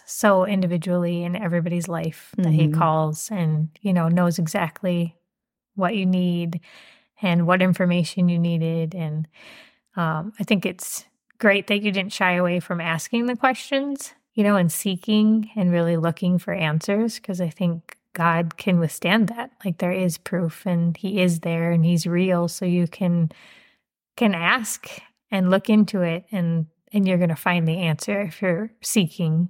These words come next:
Speaker 1: God is gonna meet you there. Like where he says, you know, "If you seek, you will find me."
Speaker 2: So these were relevant to me in my,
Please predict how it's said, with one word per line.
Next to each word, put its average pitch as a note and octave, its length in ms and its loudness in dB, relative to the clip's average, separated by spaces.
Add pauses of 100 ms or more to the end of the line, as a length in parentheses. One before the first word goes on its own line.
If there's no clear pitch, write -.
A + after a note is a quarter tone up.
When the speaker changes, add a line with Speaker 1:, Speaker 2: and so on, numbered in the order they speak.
Speaker 1:
God D#3+ 260 2
is D#3+ 140 -2
gonna E3 180 0
meet D#3+ 320 -2
you G#3 140 -2
there. G3 360 -4 (680)
Like F#3 160 -2
where F#3+ 100 2
he D#3+ 120 4
says, D#3+ 500 0
you F3+ 100 0
know, D#3+ 140 2
"If E3 160 -2
you F3 80 4
seek, - 500 -2 (200)
you F3 140 2
will E3+ 120 -2
find D#3+ 360 0
me." D#3+ 240 0 (300)
Speaker 2:
So E3 500 2 (400)
these G3 300 2
were F#3 140 2
relevant E3+ 460 2
to E3 100 -2
me D#3 180 4
in D3 160 2
my, D3 400 -2